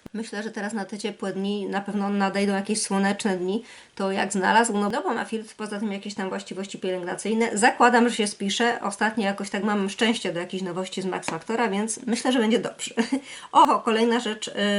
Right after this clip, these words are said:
z Vibo mi się rzuciła. Takie coś dziwne do brwi z tej serii od Katosu. Brow liner. Wygląda to tak, wygląda przedziwnie. Zupełnie nie wiem, jak to się będzie zachowywało na brwiach i wiecie, no jak się tym będzie pracowało. Pierwszy raz mam coś takiego.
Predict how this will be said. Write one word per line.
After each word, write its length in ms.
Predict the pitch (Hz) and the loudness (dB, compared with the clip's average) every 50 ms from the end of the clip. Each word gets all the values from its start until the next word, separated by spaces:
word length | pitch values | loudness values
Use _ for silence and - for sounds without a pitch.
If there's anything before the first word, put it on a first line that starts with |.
| 202 202 196 | 2 0 0
z 140 | 196 202 | -2 -2
Vibo 300 | 196 208 226 220 180 175 | 0 0 0 2 2 0
mi 120 | 170 185 190 | 0 -2 -2
się 160 | - 196 185 | -2 -4 -2
rzuciła. 540 | 180 185 185 - - - 165 165 180 208 254 - - - - - - - - - _ _ _ _ - 277 | -2 -4 -6 -6 -8 -6 -4 0 0 0 0 -2 -8 -18 -20 -20 -20 -20 -20 -20 _ _ _ _ 0 0
Takie 320 | 320 349 - - 320 226 | 0 0 0 0 0 0
coś 480 | 214 - 226 208 220 254 - - - - _ 214 | 0 0 2 2 2 0 -2 -6 -10 -10 _ -4
dziwne 480 | 180 202 220 196 208 196 185 208 226 - | -2 0 0 2 2 2 2 2 0 0
do 160 | 214 208 190 | -2 -2 -2
brwi 460 | 165 170 190 185 160 196 214 254 285 | -2 -4 -6 -4 -2 -2 -2 0 0
z 80 | 285 - | -2 0
tej 240 | - 247 220 226 220 | 2 4 4 4 2
serii 260 | - 247 214 208 196 | 2 2 2 2 0
od 120 | 202 202 | 0 -2
Katosu. 380 | - 196 190 190 196 - - - | -4 -6 -6 -4 -8 -10 -10 -8
Brow 400 | 175 160 208 240 269 349 - - | -4 0 4 4 4 4 2 0
liner. 500 | 214 208 190 180 170 165 165 - - 160 | 2 6 6 6 6 4 0 -4 -4 -4
Wygląda 460 | 156 160 160 185 226 285 294 339 - | -4 -2 0 2 2 2 4 2 2
to 120 | - 233 226 | 2 0 -2
tak, 200 | - 175 170 151 | -2 -4 -6 -4
wygląda 380 | 160 185 - 208 226 247 262 | -2 -2 0 2 2 2 2
przedziwnie. 840 | 262 - - 214 160 156 160 151 160 160 156 151 165 170 - 202 202 - _ - - - - - - - - _ | 0 0 -2 -4 -4 -4 -6 -6 -6 -6 -6 -6 -6 -4 -6 -6 -8 -10 _ -20 -20 -18 -18 -18 -18 -20 -18 _
Zupełnie 420 | - 190 185 190 247 285 403 381 269 | -8 -8 -2 0 2 2 2 2 4
nie 140 | 254 233 | 4 4
wiem, 120 | 262 285 233 | 4 4 2
jak 140 | 226 226 - | 2 0 -2
to 160 | - 233 226 | -4 -4 -2
się 160 | - 214 190 | -2 -2 -2
będzie 440 | 180 202 220 226 214 247 196 185 190 - | 0 0 0 2 2 2 2 0 -2 -4
zachowywało 720 | - - 196 196 196 202 196 185 180 175 185 202 214 226 214 | -4 -4 -4 -2 0 0 0 0 0 0 0 2 2 4 2
na 120 | 202 196 | 2 0
brwiach 460 | 165 160 160 - 185 208 233 - - | 0 -2 -2 -2 0 0 -2 -2 -4
i 260 | - 214 214 220 226 226 - - _ _ - - - _ _ - | -6 -4 -2 -2 -2 -4 -6 -12 _ _ -10 -10 -10 _ _ -6
wiecie, 220 | 226 226 - 175 | -6 -6 -4 -4
no 80 | 180 190 | -2 -2
jak 120 | 220 - | -2 -2
się 80 | - 269 | -2 -2
tym 140 | 311 285 | 2 2
będzie 220 | 262 269 277 302 285 | 4 4 4 2 0
pracowało. 460 | - 269 277 - 320 226 196 180 - | -2 -2 -2 0 0 0 0 0 0
Pierwszy 280 | - 262 285 - - 320 | 0 -2 -2 0 2 4
raz 160 | 277 262 202 | 4 4 4
mam 140 | 208 233 254 | 2 0 -2
coś 160 | - 190 - | -4 -8 -8
takiego. 420 | - 170 - - - 170 190 262 | -10 -10 -10 -10 -6 -4 -4 -4